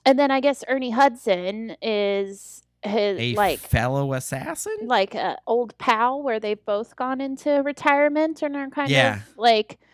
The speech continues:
Speaker 1: uh, coming back. So
Speaker 2: If you wanna see some old men beat the shit out of each other,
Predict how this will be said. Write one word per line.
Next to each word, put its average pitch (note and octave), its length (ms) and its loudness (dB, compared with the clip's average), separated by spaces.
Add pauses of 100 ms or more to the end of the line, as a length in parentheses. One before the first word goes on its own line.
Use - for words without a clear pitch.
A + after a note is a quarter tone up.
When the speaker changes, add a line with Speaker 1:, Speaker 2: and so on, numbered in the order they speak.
(640)
Speaker 1:
uh, G3 320 -2 (100)
coming B3+ 340 -6
back. C#4 580 -2
So G3 480 -4 (1120)
Speaker 2:
If F3+ 240 8
you F#3 140 2
wanna C4 340 4
see F#3+ 300 0
some D3 220 -2
old E3 300 6
men C3+ 300 4
beat C3+ 240 0
the E3 80 -4
shit C#3 260 4
out G#2+ 180 2
of G2+ 80 -6
each G2+ 140 -8
other, G#2+ 420 -2